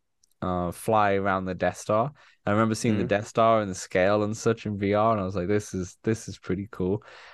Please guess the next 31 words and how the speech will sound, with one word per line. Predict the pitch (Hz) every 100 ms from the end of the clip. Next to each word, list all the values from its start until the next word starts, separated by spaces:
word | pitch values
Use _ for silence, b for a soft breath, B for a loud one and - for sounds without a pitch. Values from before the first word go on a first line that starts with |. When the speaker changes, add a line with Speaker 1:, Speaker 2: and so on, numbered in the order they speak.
| B
Speaker 1:
Um, | 95 95 92 95
David | 120 117 95 101
Speaker 2:
You | 110
know, | 120
Speaker 1:
Attenborough | 123
Speaker 2:
there | 123 120 120
are |
people | 117 135 123 120
Speaker 1:
got | 104
Speaker 2:
in | 113
the |
Speaker 1:
series | 123
Speaker 2:
Star | 117 110
Speaker 1:
on | 107
Speaker 2:
Wars | 98 90
universe | 95 90 87 90 -
who | -
think | 92 95 85
that | 82
the | -
Death | 85 87 -
Star | - 80
is | -
actually | 160 - - -
flat. | - 143 - - _ _ _ _ _ _ _ _ _ _ 110
Speaker 1:
Oh, | 110
really? | 95 104 92 _ _ _ _ _ -
Speaker 2:
Yeah, | 80 80 85 _ -
flat | - - - - 92 78
Death | 87 -
Stars. | - 85 82 85 -